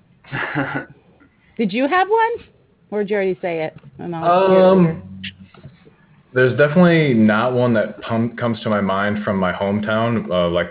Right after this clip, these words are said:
Speaker 3: I'm the, a suburb of Toledo, uh, and I don't think Toledo has one. Uh, just recently, I found out in Cincinnati that Cincinnati has a subway that was constructed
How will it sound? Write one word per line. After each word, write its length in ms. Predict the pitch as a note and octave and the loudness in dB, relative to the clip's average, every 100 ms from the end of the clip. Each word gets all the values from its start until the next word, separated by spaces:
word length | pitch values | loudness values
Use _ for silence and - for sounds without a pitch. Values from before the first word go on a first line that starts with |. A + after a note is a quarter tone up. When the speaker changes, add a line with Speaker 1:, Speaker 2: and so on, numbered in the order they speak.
| - | -6
Speaker 3:
I'm 180 | D#2+ E2+ | -6 -4
the, 340 | D#2+ D#2+ D#2+ D#2+ | -4 -4 -4 -6
a 80 | E2 - | -8 -2
suburb 360 | F#2 F2 F2 E2+ | -2 0 -2 -2
of 140 | E2+ | -6
Toledo, 600 | - F2 F2 D#2+ D#2+ D#2+ - _ _ _ _ _ - | -4 -2 -2 0 -2 -4 -8 _ _ _ _ _ -8
uh, 120 | E2 | -2
and 120 | E2 E2+ | 0 2
I 80 | |
don't 200 | F2+ D#2+ | 0 0
think 200 | G2+ F#2 | -4 -6
Toledo 380 | - F#2 F#2 E2 | -2 -2 0 0
has 240 | E2+ E2 E2 | 0 -2 -2
one. 380 | E2 E2 E2+ F2+ - _ _ _ _ - | -6 -4 -4 -6 -12 _ _ _ _ -2
Uh, 360 | F2+ F2 F2 F2 | 0 2 0 2
just 260 | D#3 - | 0 0
recently, 480 | B2+ D#3+ C#3+ A2+ G#2 | 0 0 0 2 2
I 140 | G2 | 2
found 240 | A2 G#2 G2+ | 0 0 4
out 260 | G2+ G2 | 4 2
in 160 | G2+ F#2 - | -2 -6 -4
Cincinnati 840 | G#2+ - F2+ G2 B2 E2+ E2+ E2+ - - - - - | -4 -2 -4 0 0 -2 -4 -6 -12 -20 -20 -18 -2
that 520 | G2 F#2 F#2+ - - _ - - | 2 4 2 0 -20 _ -12 -4
Cincinnati 680 | C3 A#2 G2 G#2+ B2 A#2+ | -4 -2 -2 0 2 0
has 580 | G#2+ F#2+ F#2+ F#2+ F#2 F#2 - | 0 -2 0 2 2 0 -4
a 100 | F#2 F#2 - | -8 -6 0
subway 540 | D#3+ F3+ G#2+ F2+ F2 F2 | 2 2 2 2 2 0
that 200 | F2+ E2+ | 0 0
was 160 | F2+ - | -4 -6
constructed 760 | F#2+ - A2+ F#2 - F#2 F#2 | -10 -4 -2 -2 -2 -4 -4